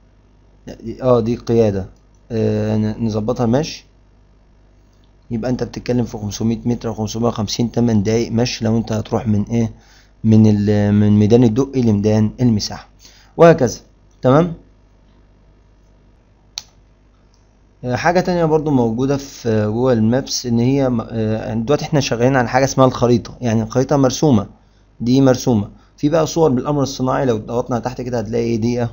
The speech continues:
ده قمر صناعي. هيبتدي يحمل معانا، هياخد وقت شوية. نبص بقى على صور القمر الصناعي نلاقي إن هي إيه؟ مجسمة أكتر، يعني قصدي إيه؟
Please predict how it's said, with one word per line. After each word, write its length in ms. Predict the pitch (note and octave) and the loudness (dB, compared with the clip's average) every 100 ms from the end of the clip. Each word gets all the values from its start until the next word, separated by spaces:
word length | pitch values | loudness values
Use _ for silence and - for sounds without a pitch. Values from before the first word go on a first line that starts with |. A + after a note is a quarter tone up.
| - _ _ | -10 _ _
ده 100 | B2+ | -8
قمر 220 | A2 B2 A2 | -2 -2 -2
صناعي. 360 | - G2+ F2+ - _ _ _ _ _ _ _ _ _ _ _ _ _ _ _ _ _ _ _ _ _ _ | -6 -8 -10 -16 _ _ _ _ _ _ _ _ _ _ _ _ _ _ _ _ _ _ _ _ _ _
هيبتدي 340 | B2 A2 C3+ | -4 -2 -2
يحمل 380 | B2+ - C3+ A#2+ | -2 -2 0 0
معانا، 360 | G#2 G2 B2+ D#3 - _ - | 0 0 -2 -4 -10 _ -8
هياخد 240 | A2 A#2 | -6 -4
وقت 120 | A#2 | -6
شوية. 200 | - A2+ G#2+ _ _ - - _ _ _ _ _ C3 | -4 -6 -8 _ _ -16 -16 _ _ _ _ _ 0
نبص 320 | B2 C#3 C3 | 0 0 2
بقى 140 | C3 | 2
على 140 | C3 A#2+ | 2 2
صور 260 | C#3+ C3 | 0 -2
القمر 240 | F#2 B2 A#2 | 0 0 0
الصناعي 420 | - B2 C3 B2+ | -2 0 2 4
نلاقي 180 | A#2+ A#2 | 4 4
إن 120 | A2+ | 2
هي 160 | A2+ | 2
إيه؟ 240 | A2+ A2+ A2 - _ _ _ _ _ - | 0 0 -2 -12 _ _ _ _ _ -2
مجسمة 680 | A2 G#2 G2+ - B2+ A#2+ B2+ | 2 2 0 2 2 2 -2
أكتر، 480 | - - C#3+ C#3 - - | -6 0 0 -2 -10 -6
يعني 340 | G#2+ G#2 G#2 | -2 0 -2
قصدي 260 | A2+ G#2 A2 | -2 -4 -2
إيه؟ 300 | A2+ A#2+ | 2 2